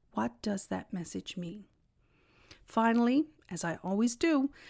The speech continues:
I want to remind you that if you haven't done so already, please go to my website, debbie lawrence dot C A,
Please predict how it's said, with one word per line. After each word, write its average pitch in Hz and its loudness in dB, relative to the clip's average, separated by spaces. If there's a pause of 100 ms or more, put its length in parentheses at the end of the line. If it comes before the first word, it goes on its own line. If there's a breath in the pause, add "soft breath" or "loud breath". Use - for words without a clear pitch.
(200 loud breath)
I 196 -2
want 196 0
to 196 -2
remind 208 0
you 262 0
that 202 -6
if 165 -10
you 190 -6
haven't 254 2
done 269 2
so 226 0
already, 202 0
please 269 2
go 240 -4
to 214 -2
my 202 -2
website, 196 -6
debbie 214 -2
lawrence 196 -2
dot 190 -4
C 196 -2
A, 175 -6